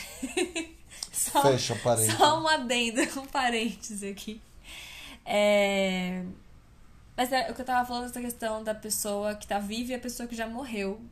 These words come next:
Speaker 1: de
Speaker 2: Hum.
Speaker 1: discutir a imagem dela e tal. É... Gente que tá viva, eu tenho um certo problema. Porque, sei lá, às vezes dá uma, uma, uma, uma
Speaker 2: Pode trombá-lo na
Speaker 1: fofoquinha aqui,
Speaker 2: rua, né?
Speaker 1: é.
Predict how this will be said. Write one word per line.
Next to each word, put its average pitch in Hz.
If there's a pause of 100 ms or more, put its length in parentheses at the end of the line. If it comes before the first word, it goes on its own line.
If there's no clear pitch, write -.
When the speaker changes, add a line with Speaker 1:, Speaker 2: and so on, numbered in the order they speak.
(100)
Speaker 1:
de -
Speaker 2:
Hum. 117
Speaker 1:
discutir 214
a 220
imagem 208
dela 196
e 196
tal. 185 (1200)
É... 196 (240)
Gente 269
que 269
tá 214
viva, 214 (720)
eu 220
tenho 226
um 240
certo 240
problema. 226 (460)
Porque, 254
sei 294
lá, 226
às -
vezes 440
dá 381
uma, 381
uma, 330
uma, 285 (120)
uma 262 (160)
Speaker 2:
Pode 214
trombá-lo 185
na 175
Speaker 1:
fofoquinha 139
aqui, 170 (100)
Speaker 2:
rua, 147
né? 254
Speaker 1:
é. 170